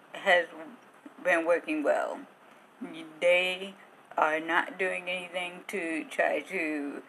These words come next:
sabotage you. You are not doing, <laughs> you know, this is not a unhealthy relationship.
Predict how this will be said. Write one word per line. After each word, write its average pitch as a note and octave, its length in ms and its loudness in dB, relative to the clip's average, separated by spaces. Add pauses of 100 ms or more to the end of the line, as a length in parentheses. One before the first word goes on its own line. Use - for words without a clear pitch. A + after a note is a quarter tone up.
(120)
sabotage F#3+ 720 6
you. F#3 440 -4
You F#3 140 -2
are F3 80 0
not E3+ 240 2
doing, F3+ 440 -2
<laughs> - 40 -14
you G3+ 120 -6
know, D#3+ 180 4
this F#3+ 220 4
is F#3 80 -8
not F3+ 220 4
a - 280 -2
unhealthy F#3 580 0
relationship. F#3+ 720 -6